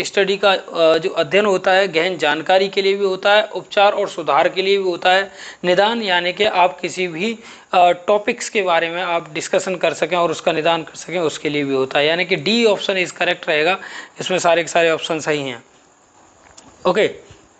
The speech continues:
ठीक है, अभी next question देखते हैं, Question number seventeen। question number seventeen है, निदान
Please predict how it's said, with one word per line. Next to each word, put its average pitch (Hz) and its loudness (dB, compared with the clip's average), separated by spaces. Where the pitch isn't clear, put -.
ठीक 160 -2
है, 135 -12
अभी 185 2
next 208 0
question 220 0
देखते 202 -2
हैं, 202 0
Question 202 -4
number 190 -2
seventeen। 180 -2
question 180 0
number 180 0
seventeen 175 0
है, 190 0
निदान 196 0